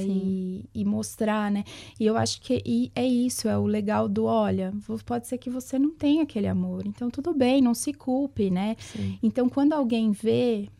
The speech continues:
Speaker 1: Né, igual esses dias eu coloquei, a Maria Eduarda, ela,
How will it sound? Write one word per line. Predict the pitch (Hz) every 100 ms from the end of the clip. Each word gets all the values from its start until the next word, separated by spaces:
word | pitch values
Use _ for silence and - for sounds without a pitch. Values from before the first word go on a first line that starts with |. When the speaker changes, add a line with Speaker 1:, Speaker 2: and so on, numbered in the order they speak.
| _
Speaker 1:
Né, | 208 208
igual | 208 202 202
esses | 202 -
dias | 202 214
eu | 220
coloquei, | 214 220 220 - 202
a | 196
Maria | 202 214
Eduarda, | 214 226 220
ela, | 240 247